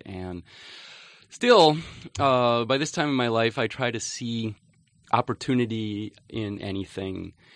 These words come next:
to help not only myself but other people. It's part of my healing process. So I wrote up a very personal blog post on the Noisebridge blog site about my feelings, and a hundred or more people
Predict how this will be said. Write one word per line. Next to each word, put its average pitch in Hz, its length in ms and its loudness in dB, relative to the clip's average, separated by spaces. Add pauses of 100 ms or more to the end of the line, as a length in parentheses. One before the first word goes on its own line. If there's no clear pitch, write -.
(260)
to 95 160 -4
help 98 300 -4
not 101 160 0
only 95 160 -2
myself 90 500 -4
but 92 140 -4
other 90 160 -6
people. - 520 -12 (600)
It's - 220 -6
part 98 200 -2
of 92 160 -6
my 92 260 -8
healing 90 380 -8
process. - 520 -14
So 85 460 -8 (540)
I 107 140 2
wrote 110 320 -2
up 95 220 -6 (200)
a 98 60 -10
very 92 240 -4
personal 92 640 -6
blog 85 340 -6
post 85 380 -8
on 85 120 -10
the 85 60 -10
Noisebridge 85 640 -10
blog 87 440 -8
site 85 400 -8 (480)
about 87 200 -6
my 90 120 -8
feelings, 90 720 -6
and 87 540 -10
a - 100 -16
hundred 98 640 -4 (400)
or 98 140 -12
more 90 260 -8
people 87 720 -8